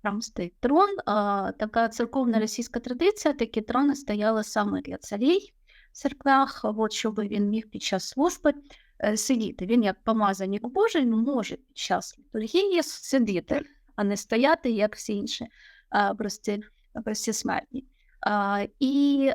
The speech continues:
е, теж показово, що ця інаугурація, вона ж закінчилася, його словами, «Вместе победим».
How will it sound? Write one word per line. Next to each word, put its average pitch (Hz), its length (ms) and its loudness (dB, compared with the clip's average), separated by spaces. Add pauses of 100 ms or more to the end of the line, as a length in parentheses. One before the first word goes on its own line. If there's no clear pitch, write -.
е, 226 340 2 (120)
теж 311 260 4
показово, 202 640 -4
що 226 200 -6
ця 247 280 2
інаугурація, 214 840 -2
вона 214 320 2
ж 262 120 0
закінчилася, 233 840 -2
його 226 320 -2
словами, 208 640 2
«Вместе 220 340 -4
победим». 208 680 -6